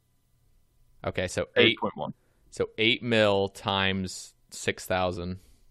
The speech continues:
Speaker 1: Do that for me. Is that forty-eight?
Speaker 2: A lot. <laughs>
Speaker 1: Is that four hundred eighty bill? Or is that f-, or wait, what am I
Speaker 2: Did you
Speaker 1: saying?
Speaker 2: say f-, times forty-six?
Speaker 1: So eight times, eight times, or eight mil times six thousand.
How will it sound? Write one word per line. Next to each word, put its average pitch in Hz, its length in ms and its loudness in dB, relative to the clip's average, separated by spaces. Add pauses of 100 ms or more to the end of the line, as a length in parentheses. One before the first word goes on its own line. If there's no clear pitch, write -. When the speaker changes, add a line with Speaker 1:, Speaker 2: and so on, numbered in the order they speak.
(680)
Speaker 1:
Do 92 160 -4
that 90 200 -8
for 90 140 -8
me. 90 120 -6 (120)
Is - 80 -20
that - 120 -8
forty-eight? 120 600 -8 (1080)
Speaker 2:
A - 100 -2
lot. - 260 -2 (220)
<laughs> - 760 -6
Speaker 1:
Is 110 200 -6
that 170 140 6
four - 380 0
hundred 127 260 4
eighty 107 300 0
bill? 214 380 2 (100)
Or 104 60 -2
is 104 60 -2
that 110 120 2
f-, - 360 -20 (380)
or 113 80 2
wait, 92 180 2
what 95 100 -4
am 95 60 -6
I - 20 -6
Speaker 2:
Did 139 80 2
you 139 60 4
Speaker 1:
saying? 143 220 6
Speaker 2:
say - 40 -2
f-, - 180 -10 (280)
times 135 340 4
forty-six? - 840 0 (160)
Speaker 1:
So - 260 2
eight 135 280 6
times, 120 640 0
eight 135 180 6
times, - 520 -2
or 113 140 2
eight 143 180 4
mil 127 200 2
times 95 220 -4
six - 260 -4
thousand. 87 420 -8